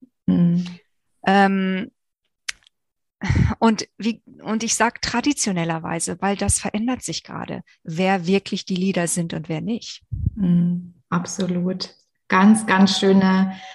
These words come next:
Speaker 1: Sichtweise. Und was ich, ähm, total wichtig finde, und deswegen will ich's noch mal,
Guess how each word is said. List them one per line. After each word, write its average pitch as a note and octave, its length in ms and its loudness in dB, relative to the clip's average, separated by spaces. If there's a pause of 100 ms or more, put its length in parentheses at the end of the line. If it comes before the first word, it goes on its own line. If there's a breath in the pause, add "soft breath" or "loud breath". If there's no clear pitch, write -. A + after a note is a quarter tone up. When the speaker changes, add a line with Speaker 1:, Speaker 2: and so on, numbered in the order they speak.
(120 loud breath)
Speaker 1:
Sichtweise. E3 1120 0
Und F3+ 220 2
was F3+ 220 2
ich, F#3+ 260 0 (220)
ähm, F3 260 2
total G3 600 2
wichtig G3+ 400 0
finde, F#3 220 2
und F3 80 0
deswegen F3+ 460 0
will F#3 120 0
ich's F3+ 160 -4
noch F3+ 180 0
mal, F3 420 0